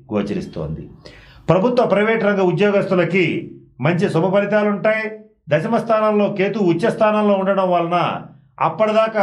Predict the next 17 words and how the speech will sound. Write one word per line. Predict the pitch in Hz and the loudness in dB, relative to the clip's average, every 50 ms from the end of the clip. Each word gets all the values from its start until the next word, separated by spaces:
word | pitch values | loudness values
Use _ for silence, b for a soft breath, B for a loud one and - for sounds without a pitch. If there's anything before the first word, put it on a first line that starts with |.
| 175 151 | 2 2
రాదనుకున్న | 156 185 208 208 220 220 - 208 214 208 202 202 196 | 2 2 2 0 -2 -2 -2 -2 0 0 0 2 2
ప్రమోషన్ | 196 196 196 196 185 - 190 180 143 143 | 0 2 2 0 0 -2 -4 -8 -6 -2
సడన్గా | 160 165 190 202 214 214 208 202 | 0 0 0 2 2 2 2 4
రావటం, | 208 202 202 - 214 214 214 208 208 - - - - _ - 139 | 4 2 2 0 0 -2 -2 -4 -6 -8 -14 -18 -14 _ -4 -4
అప్పటిదాకా | 147 - 190 190 185 196 190 190 196 190 170 160 | -2 0 0 2 2 2 0 2 0 2 2 2
రాదు, | 170 190 208 214 220 226 185 147 135 143 | 2 2 2 0 0 0 -2 -2 -2 -2
నేను | 160 175 170 | -2 -2 -2
ఇక్కడికి | 170 180 170 160 165 | -2 -2 -2 -2 0
ట్రాన్స్ఫర్ | 170 175 196 - 190 208 208 196 | 0 0 0 0 -2 -2 0 0
చేయించుకోవాలని | 196 190 190 - 196 202 190 190 185 175 - | -2 -2 -2 0 0 2 2 2 0 0 0
ప్రయత్నం | 160 170 165 165 208 202 - | -2 -2 -2 -2 -2 0 0
చేస్తున్నాను, | 196 185 - - 190 190 190 190 185 180 139 - B B B B B B - - | 0 0 0 0 0 2 2 2 2 0 -2 -4 B B B B B B -6 -2
చేసుకోలేకపోతున్నానని | - 175 190 190 202 214 202 202 196 - 190 190 180 185 185 190 180 180 175 175 143 147 | 0 0 0 0 2 2 4 2 2 2 2 0 0 2 0 0 2 2 0 0 0 2
బాధపడేటువంటి | 147 175 190 180 170 180 180 180 175 175 170 170 160 165 160 | 2 2 2 2 2 2 2 0 0 0 -2 -2 0 2 2
వాళ్ళు, | 160 160 156 160 160 | 2 2 2 0 -2
కుంభరాశి | 156 160 170 175 175 165 143 160 165 | -2 0 2 2 2 2 0 0 0
వాళ్ళు | 160 160 151 | 2 2 4